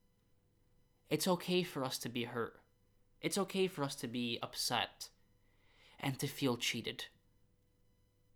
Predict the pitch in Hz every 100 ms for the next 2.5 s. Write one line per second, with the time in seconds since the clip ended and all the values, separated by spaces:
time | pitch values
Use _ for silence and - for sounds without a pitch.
0 | _ _ - - - - - - - -
1 | 131 135 196 202 190 147 - 143 143 -
2 | 117 123 135 180 -